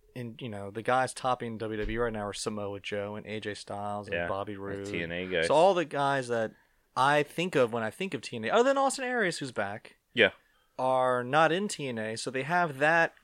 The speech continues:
Speaker 1: aspect of feeling fresh in terms of the mainstays, the pillars of T N A, and they don't have Hulk Hogan, and they haven't had any of the,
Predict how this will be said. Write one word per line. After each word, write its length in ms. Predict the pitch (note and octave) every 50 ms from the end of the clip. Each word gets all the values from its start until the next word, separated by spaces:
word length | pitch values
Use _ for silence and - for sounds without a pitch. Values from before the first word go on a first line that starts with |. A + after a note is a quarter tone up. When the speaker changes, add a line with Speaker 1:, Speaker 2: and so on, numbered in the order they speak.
| _ _ _ _ _ _
Speaker 1:
aspect 520 | - C#3+ D3+ D#3 D3+ - - D#3+ C#3 C3 -
of 120 | B2+ A2
feeling 400 | - - - D3 C#3+ C3+ B2+ A2+
fresh 680 | - - - - B2+ A#2+ A#2 A2+ - - - - - - _ _ _ _ _ _ _
in 100 | - C#3+
terms 320 | C3 - E3 D#3+ D3+ C3 -
of 320 | C3+ B2+ B2 A2+ G#2+ - _ _ _ _ _ _ -
the 80 | C3+
mainstays, 800 | B2+ B2+ C3 C3+ C#3+ D3 D3 D3 C#3 - - C3 A#2 A2 G#2+ G#2
the 80 | - -
pillars 540 | - - - - G3+ F3 D3+ C3+ B2 A2 A2
of 80 | G2+
T 220 | - - - A2+ G#2
N 120 | G2 G2
A, 260 | F#2 F#2 F#2+ G2 - _ _ _ _ _ _ -
and 100 | A#2+ A#2
they 80 | A#2+
don't 160 | B2 B2+ B2
have 260 | A#2+ B2 A#2+ A#2 G#2+ -
Hulk 240 | - B2+ A#2+ A2 - -
Hogan, 340 | A2+ A2 A2 G#2 A2 G#2+
and 180 | G#2 G#2 G#2 G#2
they 100 | A#2 B2+
haven't 180 | C3+ C3+ A#2+ G#2
had 180 | A#2 A2+ A2
any 220 | A2 G#2 G#2 G#2 G2+
of 140 | G2 F#2+
the, 180 | G2 G#2 G2+